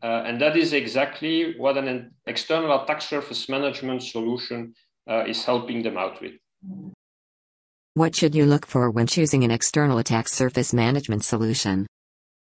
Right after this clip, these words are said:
Speaker 1: An external attack surface management solution like Swipatic, uh, should embrace a zero knowledge approach, which means there is no intake required,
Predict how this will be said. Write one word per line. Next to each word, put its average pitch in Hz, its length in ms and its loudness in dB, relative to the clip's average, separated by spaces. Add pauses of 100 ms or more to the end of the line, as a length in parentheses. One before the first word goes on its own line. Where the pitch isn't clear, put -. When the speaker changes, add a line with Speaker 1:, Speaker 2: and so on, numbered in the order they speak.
(480)
Speaker 1:
An 156 80 -4
external 185 640 2
attack 185 180 0
surface - 500 -4
management 175 600 -2
solution 160 720 -4
like 143 280 0 (220)
Swipatic, 170 800 -2 (240)
uh, 117 420 -4
should 151 320 -2
embrace 151 840 0
a 127 80 -6
zero 151 360 2
knowledge 147 460 0
approach, - 720 -6
which 123 320 -4
means 156 280 -2
there 139 160 0
is 120 180 -2
no 156 320 2
intake 156 500 -2
required, 127 600 -2